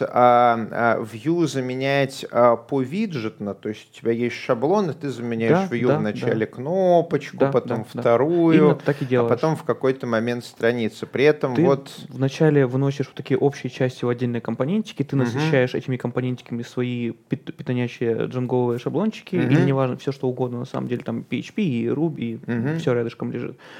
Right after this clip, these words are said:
Speaker 2: Вот, э, заменяешь потихоньку вот такие общие переиспользуемые части, после этого ты с-, ты смотришь, у тебя Django, твой шаблончик, э, большое количество компонентов южных. Ты уже понимаешь, что, что их уже можно
Speaker 1: Мгм.
Speaker 2: постранично выделять. Ты себе взял вот эти все компонентики, перенёс на страницу.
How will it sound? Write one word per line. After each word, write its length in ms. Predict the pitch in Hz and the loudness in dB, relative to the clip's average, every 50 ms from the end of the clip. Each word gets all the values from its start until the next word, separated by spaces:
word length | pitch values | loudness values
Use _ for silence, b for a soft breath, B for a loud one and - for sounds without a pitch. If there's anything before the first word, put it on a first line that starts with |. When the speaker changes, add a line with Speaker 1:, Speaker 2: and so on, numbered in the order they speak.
| B B B B | B B B B
Speaker 2:
Вот, 380 | B - 131 135 131 117 - - | B -2 0 2 0 0 -2 -2
э, 280 | - - 135 131 131 123 127 | -2 0 2 4 4 2 2
заменяешь 360 | 127 143 151 156 156 143 139 | 2 2 2 2 2 2 2
потихоньку 680 | - 147 - - - 147 139 131 - - 123 120 117 - - - | 0 -4 -4 0 2 2 2 2 2 0 -2 -2 -2 -6 -8 -8
вот 120 | - - | -8 -8
такие 220 | - - - 139 127 | -6 -2 0 2 2
общие 400 | - - 139 - - - 123 113 | 4 2 2 0 0 -6 -4 -2
переиспользуемые 600 | - 127 123 123 - - 131 123 120 117 117 117 | 0 0 -2 -2 0 0 0 0 0 -2 -4 -4
части, 320 | - - 214 208 208 - | -4 -2 -4 -2 -4 -6
после 300 | - - 110 - - 135 | -10 -8 -6 -2 0 0
этого 220 | 156 156 131 120 120 | 2 2 0 -2 -2
ты 120 | - - | -4 -8
с-, 80 | - - - - - | -12 -12 -14 -10 -4
ты 80 | - | -4
смотришь, 380 | 131 - 151 - - - 135 - | -2 0 0 0 0 0 0 -2
у 40 | 127 | -6
тебя 340 | - - 120 123 127 123 123 B B B B B B | -6 -4 0 0 0 0 -2 B B B B B B
Django, 340 | 117 117 127 123 123 117 123 | 0 2 2 4 4 2 2
твой 180 | 113 120 117 113 | 2 2 2 0
шаблончик, 600 | - - 117 120 123 147 175 165 - - - - | 0 -2 2 4 4 4 4 2 -2 -4 -4 -4
э, 600 | - - 104 110 113 113 113 104 107 104 104 104 - | -2 -2 0 0 0 2 2 2 0 0 0 -2 -2
большое 400 | - - 117 113 - - 131 135 | 0 0 0 0 0 -2 -2 0
количество 320 | - 127 123 120 - 127 | 0 -2 -4 -4 -4 -4
компонентов 540 | - 117 110 107 117 117 120 117 - 120 - - | -4 -4 -4 -4 -4 -4 -4 -4 -6 -8 -10 -8
южных. 300 | 120 113 113 - - - | -10 -10 -10 -10 -10 -6
Ты 100 | - 151 | -2 -2
уже 120 | 160 160 | 0 0
понимаешь, 380 | 160 160 147 143 139 123 117 117 | 0 0 2 2 2 2 0 -2
что, 120 | - - | -6 -12
что 180 | - - - 131 | -12 -8 -6 -4
их 120 | 160 160 | -4 -2
уже 160 | 151 135 131 123 | -2 -2 0 0
можно 320 | 127 135 139 139 139 - B B B B B B B B | 0 0 0 0 -4 -6 B B B B B B B B
Speaker 1:
Мгм. 80 | 123 | 0
Speaker 2:
постранично 680 | 123 120 113 139 143 139 131 135 135 123 - - - 123 | 0 2 4 4 4 4 4 2 2 0 -2 -2 -2 -2
выделять. 340 | 123 117 127 127 156 151 - | -2 0 2 2 2 2 0
Ты 80 | - 156 | -2 -6
себе 220 | - 135 127 135 131 | -4 -2 -2 -2 -2
взял 260 | - 135 131 190 220 | -2 -4 -2 0 0
вот 120 | 233 - - | 0 0 -2
эти 80 | 120 | -4
все 140 | 123 - 139 | -2 0 0
компонентики, 520 | 123 135 123 - 127 120 120 120 - - 120 | 0 0 0 -2 -2 -2 -2 -4 -4 -8 -6
перенёс 420 | - 120 113 113 147 190 190 - | -4 -2 -2 0 -2 -2 -2 -2
на 60 | 151 | -4
страницу. 640 | 143 - 151 135 123 120 113 113 - - - - 143 | -2 0 0 0 0 0 -4 -6 -10 -12 -14 -14 -14